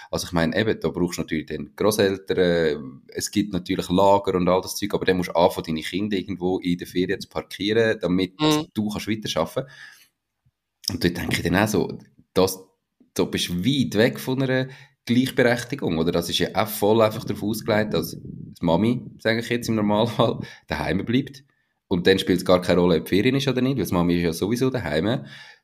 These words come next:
Speaker 1: Ähm, das ist schon noch krass.
Speaker 2: Mhm.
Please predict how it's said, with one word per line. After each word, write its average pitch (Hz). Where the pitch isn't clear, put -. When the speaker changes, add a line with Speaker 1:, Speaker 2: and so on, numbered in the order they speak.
Speaker 1:
Ähm, 80
das -
ist -
schon 151
noch 226
krass. -
Speaker 2:
Mhm. 131